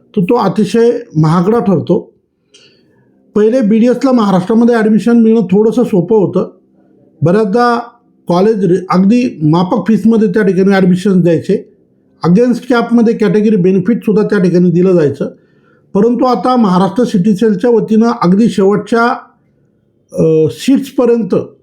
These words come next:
ऑनलाइन राऊंड पद्धतीनं जे ते ॲडमिशन्स केले जातात, त्यामुळं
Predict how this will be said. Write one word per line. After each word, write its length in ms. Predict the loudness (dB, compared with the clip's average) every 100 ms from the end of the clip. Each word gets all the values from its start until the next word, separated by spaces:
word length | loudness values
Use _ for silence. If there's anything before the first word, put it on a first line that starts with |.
| _ _ _ -20 -16 -4
ऑनलाइन 420 | 0 2 2 2
राऊंड 240 | 2 0
पद्धतीनं 520 | -2 -2 -2 0 0 2
जे 200 | 2 0
ते 100 | 0
ॲडमिशन्स 480 | 0 0 0 -2
केले 220 | 0 0 2
जातात, 280 | 0 -2 -6 -10 _ _ _ _ _ _ _
त्यामुळं 640 | -2 2 2 2 2 -2